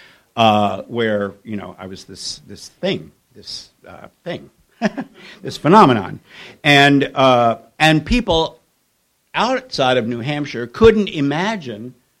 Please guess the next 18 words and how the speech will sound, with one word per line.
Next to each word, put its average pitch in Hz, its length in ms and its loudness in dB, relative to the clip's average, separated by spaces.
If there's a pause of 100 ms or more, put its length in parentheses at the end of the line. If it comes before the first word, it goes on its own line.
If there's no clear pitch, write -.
(240)
how 165 160 -6
normal 156 680 2
my 117 220 -6
life 113 360 -6
was 120 440 -8
in 262 240 6
New 127 120 0
Hampshire 87 480 -16 (920)
and 175 120 0
how 214 160 4
little 262 420 2
time 107 320 -8
I 101 120 -10
gave 104 340 -8
to - 120 -20
any 92 220 -16
of 90 80 -20
this. - 320 -20